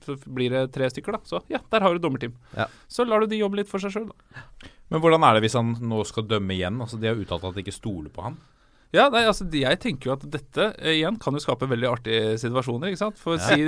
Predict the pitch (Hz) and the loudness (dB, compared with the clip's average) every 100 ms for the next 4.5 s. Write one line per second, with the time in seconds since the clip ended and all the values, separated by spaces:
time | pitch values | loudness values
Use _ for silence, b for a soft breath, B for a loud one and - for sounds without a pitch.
0 | 156 160 165 156 117 120 131 143 - 151 | 2 2 2 0 2 0 -2 -8 -8 0
1 | 143 139 123 143 123 123 127 120 117 113 | 4 6 6 4 4 4 4 4 2 2
2 | 202 - b b 110 113 110 107 104 104 | -2 -2 b b 0 2 4 2 2 0
3 | 113 147 165 165 151 147 160 220 110 131 | 0 2 4 6 6 6 6 8 8 10
4 | 165 170 - 160 | 10 10 6 6